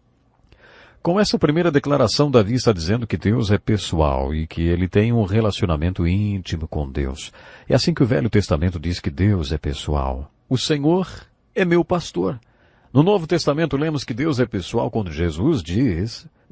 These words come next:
"Pai nosso." O Novo Testamento também diz que uma das provas de que somos cheios do Espírito Santo acontece quando clamamos, "Abba, Pai."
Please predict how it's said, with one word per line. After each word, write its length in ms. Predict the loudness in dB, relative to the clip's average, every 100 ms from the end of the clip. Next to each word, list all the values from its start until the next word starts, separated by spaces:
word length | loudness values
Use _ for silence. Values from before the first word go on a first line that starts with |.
| _
"Pai 300 | -2 -2 -4
nosso." 600 | -2 0 0 -4 -10 -12 -18 _ _ _ _ _ _ -6
O 80 | -2
Novo 180 | 0 0
Testamento 500 | -2 -2 -6 -6 -2
também 380 | 0 2 0 0
diz 320 | -4 -6 -4
que 100 | -2
uma 140 | -2
das 280 | -2 -4 -6
provas 680 | -2 4 4 4 2 -2 -2
de 100 | -4
que 100 | -2
somos 320 | -2 -2 -4
cheios 560 | -6 2 4 4 0 -2
do 100 | -4
Espírito 520 | -4 -2 -2 -2 -6
Santo 580 | -2 -2 -2 -8 -10 -10 -20 _ _ _
acontece 840 | -4 0 0 0 0 0 -2 -8 -14 _ _ -20 _ _ -8
quando 220 | -6 -2
clamamos, 580 | -2 -2 -2 -2 -2 -2
"Abba, 400 | 0 0 -2 -4
Pai." 400 | -4 -6 -8